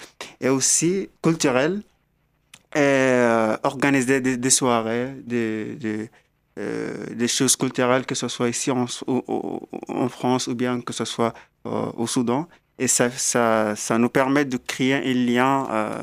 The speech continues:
fort et ça permet d'intégrer des, des, des, des migrants et des réfugiés,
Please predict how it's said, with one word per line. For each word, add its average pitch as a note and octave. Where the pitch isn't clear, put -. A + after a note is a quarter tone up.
fort B2+
et A2
ça C3
permet C3+
d'intégrer B2
des, A2+
des, A2
des, A2
des B2
migrants C3+
et B2+
des A#2+
réfugiés, A#2